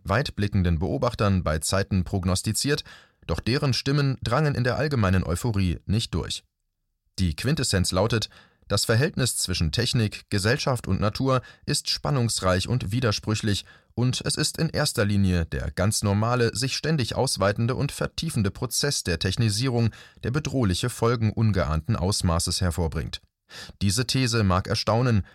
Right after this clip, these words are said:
Gilt denn die Technik nicht als Problemlöserin schlechthin, als einer der wenigen Handlungsbereiche, in denen das Bessere jederzeit der Feind des Guten ist?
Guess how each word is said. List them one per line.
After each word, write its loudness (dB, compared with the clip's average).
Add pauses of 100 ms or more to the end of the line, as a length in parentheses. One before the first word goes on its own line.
(280)
Gilt 0
denn 4
die -2
Technik 0
nicht 0
als 0
Problemlöserin 0
schlechthin, 0 (300)
als -2
einer 2
der 0
wenigen 2
Handlungsbereiche, 0
in 0
denen 2
das 0
Bessere 0
jederzeit 0
der 0
Feind -2
des -2
Guten 0
ist? -4